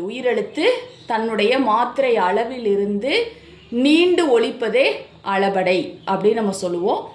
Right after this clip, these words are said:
அதுல இப்ப செய்லிசை அளபடை அப்படின்னா என்ன அப்படின்னு பார்த்தீங்க அப்படின்னா, செய்யுளில் ஓசை குறையும் போது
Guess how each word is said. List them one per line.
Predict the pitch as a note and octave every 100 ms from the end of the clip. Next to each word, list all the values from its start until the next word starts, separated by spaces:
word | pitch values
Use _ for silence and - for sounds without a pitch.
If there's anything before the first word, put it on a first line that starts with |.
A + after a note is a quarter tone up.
| - - -
அதுல | - A3+ C#4 A3 C4 - -
இப்ப | B3
செய்லிசை | A#3+ - C#4+ E4 E4+ D#4+ D#4+ D#4 D4 -
அளபடை | G#3+ G#3+ G3 G3+ G#3 D#3+ - -
அப்படின்னா | - - G#3+ A#3+
என்ன | A3+ G3+ G#3
அப்படின்னு | F#3 F#3+
பார்த்தீங்க | G3 F3 F3 G3 F3+
அப்படின்னா, | E3 E3+ A#3+ G#4+ - - _ _ _ _ _ - - _ _
செய்யுளில் | - - C#4+ C#4+ D#4+ F#4+ F#4 G4 G4 -
ஓசை | - B3 C#4+ C#4+ D4+ D4 D4 -
குறையும் | B3 B3 B3 C4 A#3
போது | G3 F#3+ E3+ F#3+ D3+ -